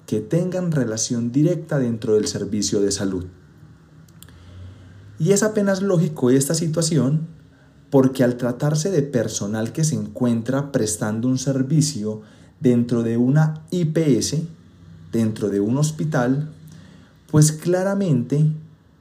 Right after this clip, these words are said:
al prestar el servicio en este lugar, en este espacio locativo, ellos se enfrentan a la exposición de un factor de riesgo propio, inherente a la actividad misma.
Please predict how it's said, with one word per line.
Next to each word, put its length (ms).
al 300
prestar 320
el 120
servicio 880
en 180
este 320
lugar, 640
en 140
este 160
espacio 560
locativo, 680
ellos 420
se 100
enfrentan 640
a 80
la 100
exposición 1300
de 140
un 160
factor 520
de 120
riesgo 800
propio, 520
inherente 960
a 100
la 120
actividad 600
misma. 480